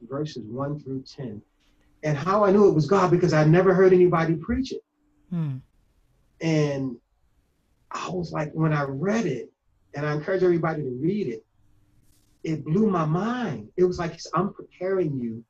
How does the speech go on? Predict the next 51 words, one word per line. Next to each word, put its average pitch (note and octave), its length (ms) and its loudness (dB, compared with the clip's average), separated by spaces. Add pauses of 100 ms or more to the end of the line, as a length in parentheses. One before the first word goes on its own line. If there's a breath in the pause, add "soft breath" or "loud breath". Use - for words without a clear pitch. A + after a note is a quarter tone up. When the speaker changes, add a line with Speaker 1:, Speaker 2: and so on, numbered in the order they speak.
(500)
Speaker 1:
for D3+ 180 -6
what D3+ 180 -4
I D3+ 100 -2
have D#3 340 -4
for - 80 -16
you C3 220 -8
to - 140 -16
do. B2 320 -8 (760)
You D#3+ 160 -2
need G3 200 0
to D3 120 -10
put F3+ 200 -4
this D#3+ 220 -8
on C#3+ 160 -8
your D3 160 -6
heart D#3+ 300 -6
and C3+ 80 -10
on B2+ 100 -8
your C3+ 140 -6
mind A2+ 500 -8 (460)
and, A2+ 420 -8 (300)
and, C3 200 -6
and B2+ 220 -10
keep - 260 -10
it D3+ 80 -10
close," - 460 -16 (480)
you D#3 160 0
know? G#2+ 320 -8
And D3+ 180 -4
I E3 100 0
knew G3 180 4
that F3+ 240 0
was D#3+ 100 -2
one E3+ 160 0
of D#3+ 60 0
those D#3 200 0
moments. C#3+ 640 -2
So D3+ 180 -6
yeah, E3+ 120 2
it D3 80 -2
was D3+ 120 -4
one E3+ 140 -4
of F3 60 -4
those D#3+ 160 -4
moments. D#3+ 280 -6
This D3+ 200 -10
was - 140 -8
in D3+ 200 -6
the C3 80 -6
living D3 460 0
room A#2 260 -12